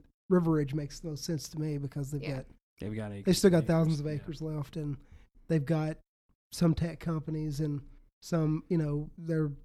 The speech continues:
Speaker 1: appealing to those bigger brands out there that, that are growing and have hundreds of people, so.
Speaker 3: And they're gonna go to River Ridge for, for a short
Speaker 2: Yeah,
Speaker 3: time,
Speaker 2: so
Speaker 3: right?
Speaker 2: in the meantime, because they need to hire people and they are absolutely on top of each other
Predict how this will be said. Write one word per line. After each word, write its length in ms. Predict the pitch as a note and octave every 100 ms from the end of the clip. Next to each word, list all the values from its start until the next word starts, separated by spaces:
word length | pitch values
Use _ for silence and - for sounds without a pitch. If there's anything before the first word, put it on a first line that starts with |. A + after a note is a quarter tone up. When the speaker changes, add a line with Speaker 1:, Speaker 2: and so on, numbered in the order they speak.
| _ _ _ -
Speaker 1:
appealing 460 | - - F3 D#3+ D#3
to 220 | - E3
those 280 | D#3 D3 C#3
bigger 540 | D#3+ C#3 D#3+ D#3 D3+ C#3+ C#3+ - _ _ _
brands 460 | D#3+ D#3 D#3 D3 D3
out 200 | C#3+ C#3
there 340 | D#3 D3+ D3+ D#3
that, 120 | - _ _ _ _ - -
that 100 | E3
are 60 | D3+
growing 260 | C#3+ D#3 D3+
and 80 |
have 140 | C3+ C#3
hundreds 260 | D#3 C#3+
of 80 | C3+
people, 340 | D3+ D3+ C#3+ D3
so. 300 | F3+ E3+ C#3+ -
Speaker 3:
And 120 | D3
they're 80 | G3
gonna 180 | G#3 D#3+
go 440 | C3+ A#2 A2 G#2+ -
to 340 | - G#2+ G#2
River 320 | G2+ G#2 G2
Ridge 240 | G2 G2 -
for, 400 | A2+ G2 G2 A3
for 180 | - G#3
a 40 | G3+
short 280 | - G2+
Speaker 2:
Yeah, 160 | A#3 G#3+
Speaker 3:
time, 80 | G3
Speaker 2:
so 180 | A3 G#3
Speaker 3:
right? 80 | G#3+
Speaker 2:
in 120 | A#3
the 80 | A3+
meantime, 680 | A3+ B3 A3+ G3+ F#3+ F#3 -
because 320 | G3+ A#3 G#3+
they 120 | G#3+
need 160 | G3+ F#3
to 80 | F3+
hire 260 | F#3+ F#3
people 320 | F#3+ G3+ G3 F#3
and 120 | F3+
they 200 | F3 F3+
are 100 | F#3
absolutely 520 | F#3 F#3+ - F#3+ F#3
on 140 | F#3+ F#3+
top 240 | G3+ F#3+
of 140 | G3 F3+
each 180 | F3+
other 400 | F#3 F#3 F3 F3+